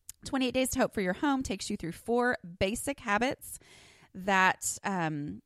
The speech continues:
you create over four weeks, and those habits will give you hope for your home. It's not to get your house perfect. It's to get you from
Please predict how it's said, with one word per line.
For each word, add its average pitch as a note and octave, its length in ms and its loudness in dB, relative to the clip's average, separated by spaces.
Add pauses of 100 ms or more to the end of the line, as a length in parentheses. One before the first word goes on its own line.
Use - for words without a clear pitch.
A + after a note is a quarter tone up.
you F#3+ 420 -4
create A#3 680 -2 (200)
over F#3 260 4
four G3 260 0
weeks, B3 500 -4 (120)
and F3 480 0
those G3+ 240 0
habits A#3+ 480 -4
will A3 120 -4
give G3+ 220 -6
you G#3 100 -6
hope D#4 320 -2
for - 120 -8
your F#3 160 -2
home. F3+ 240 -2
It's - 140 -10
not G3 160 -2
to B3+ 60 -8
get B3 120 -8
your B3+ 80 -6
house A3+ 180 -2
perfect. A#3+ 460 -4 (320)
It's - 140 -6
to A#3 100 -4
get A#3 100 -4
you A3+ 100 -4
from G#3 220 -2